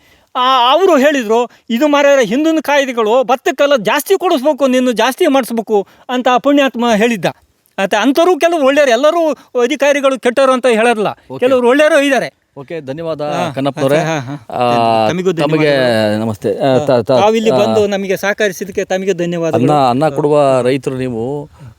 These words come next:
Speaker 2: ದೇವರಿದ್ದಂಗೆ. ಯಾಕೆ ಅಂತಂದ್ರೆ, ಆ, ಮುಂದಿನ ದಿನಗಳಲ್ಲಿ ಮತ್ತೆ ಭೇಟಿ ಆಗ್ತೀವಿ.
Speaker 1: ಹಾ, ಹಾ, ಆಯ್ತು.
Speaker 2: ಆ, ನಾನು ಕೂಡ ಡಿ ಎಫ್, ಡಿ ಎಫ್ ಆಫೀಸಿಗೆ ಬಂದು
Speaker 1: ಹಾ.
Speaker 2: ಅವರನ್ನ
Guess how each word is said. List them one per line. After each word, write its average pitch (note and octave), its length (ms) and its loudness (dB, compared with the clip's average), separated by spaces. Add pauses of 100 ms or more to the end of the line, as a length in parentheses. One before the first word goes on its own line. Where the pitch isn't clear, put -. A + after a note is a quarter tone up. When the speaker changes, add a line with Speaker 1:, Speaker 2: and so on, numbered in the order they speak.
(160)
Speaker 2:
ದೇವರಿದ್ದಂಗೆ. B2+ 680 0 (440)
ಯಾಕೆ B2+ 180 -4
ಅಂತಂದ್ರೆ, D3 680 -4
ಆ, C3 280 0
ಮುಂದಿನ C#3+ 300 2
ದಿನಗಳಲ್ಲಿ C#3 400 0
ಮತ್ತೆ B2+ 220 -2
ಭೇಟಿ B2+ 240 0
ಆಗ್ತೀವಿ. A#2 340 -4
Speaker 1:
ಹಾ, D#3+ 120 -6
ಹಾ, C#3 260 -8
ಆಯ್ತು. A#2 160 -8
Speaker 2:
ಆ, A#2 60 0
ನಾನು B2+ 400 0
ಕೂಡ D#3 180 -2 (180)
ಡಿ A#2 140 -2
ಎಫ್, C#3 360 -2
ಡಿ C3 60 -2
ಎಫ್ C3+ 200 -2
ಆಫೀಸಿಗೆ C3+ 460 0
ಬಂದು B2+ 440 0
Speaker 1:
ಹಾ. C#3+ 400 -10
Speaker 2:
ಅವರನ್ನ B2+ 360 2